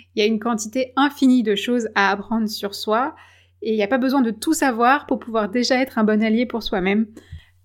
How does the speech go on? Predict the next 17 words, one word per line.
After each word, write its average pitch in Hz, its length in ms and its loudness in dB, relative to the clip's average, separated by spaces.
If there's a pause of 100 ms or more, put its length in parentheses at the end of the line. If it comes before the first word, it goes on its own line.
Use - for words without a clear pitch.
(160)
Je - 120 -4
vais 208 100 0
vous 226 80 2
en 214 40 2
dire 196 180 -2
plus. - 340 -8 (1300)
Je 220 180 2
ne 240 260 4
parle 240 280 -2
pas 330 160 2
du 262 180 -4
tout 330 160 -4
de 247 140 -2
vos 208 160 -2
qualités 262 920 -2
et 226 60 0
de 214 260 0